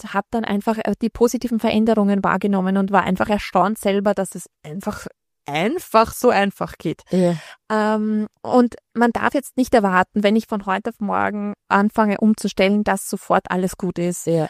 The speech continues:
Speaker 1: Also wir sind ja getrieben davon, dass wir einfach eine Tablette schlucken und dann ist gut.
Speaker 2: Ja, also Selbstoptimierung
Speaker 1: Sondern
Speaker 2: und
Speaker 1: ja,
Speaker 2: Sch-,
Speaker 1: genau,
Speaker 2: ja.
Speaker 1: fertig. Also es ist schon so, dass es ein Prozess ist und,
Speaker 2: Mhm.
Speaker 1: ähm,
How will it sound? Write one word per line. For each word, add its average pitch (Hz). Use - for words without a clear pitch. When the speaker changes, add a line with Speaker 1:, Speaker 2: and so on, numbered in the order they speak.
Speaker 1:
Also 214
wir 226
sind 262
ja 254
getrieben 240
davon, 220
dass 220
wir 214
einfach 208
eine 202
Tablette 202
schlucken -
und 190
dann 180
ist -
gut. 190
Speaker 2:
Ja, 147
also 143
Selbstoptimierung 165
Speaker 1:
Sondern 156
Speaker 2:
und 220
Speaker 1:
ja, 208
Speaker 2:
Sch-, 202
Speaker 1:
genau, 202
Speaker 2:
ja. 180
Speaker 1:
fertig. 190
Also 220
es -
ist 220
schon 240
so, 320
dass 240
es 233
ein 214
Prozess -
ist 196
und, 170
Speaker 2:
Mhm. 180
Speaker 1:
ähm, 202